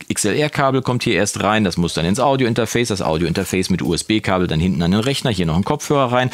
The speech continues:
Auf der anderen Seite hast du natürlich hier zum Beispiel sehr komfortabel die Möglichkeit, beim X-L-R-Mikrofon den Pegel hier zu regeln. Und zwar händisch,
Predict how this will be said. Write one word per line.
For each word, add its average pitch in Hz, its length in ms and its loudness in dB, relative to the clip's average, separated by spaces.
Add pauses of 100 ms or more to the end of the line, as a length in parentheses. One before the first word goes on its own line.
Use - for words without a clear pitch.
(180)
Auf 104 120 -2
der 104 120 2
anderen 120 220 2
Seite 110 240 2
hast 110 160 -2
du - 20 2
natürlich 95 380 0
hier 147 180 2
zum 139 140 0
Beispiel 117 340 0 (180)
sehr 123 200 0
komfortabel 110 580 0
die 104 80 2
Möglichkeit, 104 460 0
beim 98 160 2
X-L-R-Mikrofon 104 840 0
den 85 160 0
Pegel 90 380 0
hier 113 160 0
zu - 160 -2
regeln. 123 280 0
Und 110 120 0
zwar 78 220 -2
händisch, 107 580 0